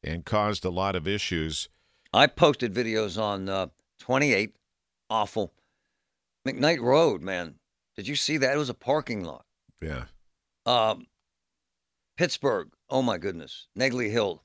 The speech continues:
Speaker 1: On the hills.
Speaker 2: It was horrible.
Speaker 1: Yeah, once
Speaker 2: Horrible.
Speaker 1: and once it gets like that, until they can get the salt crews out,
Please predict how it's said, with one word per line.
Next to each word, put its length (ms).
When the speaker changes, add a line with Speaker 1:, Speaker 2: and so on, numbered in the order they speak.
Speaker 1:
On 120
the 80
hills. 500
Speaker 2:
It 80
was 100
horrible. 560
Speaker 1:
Yeah, 80
once 100
Speaker 2:
Horrible. 400
Speaker 1:
and 200
once 260
it 80
gets 280
like 200
that, 220
until 340
they 140
can 180
get 220
the 80
salt 360
crews 360
out, 260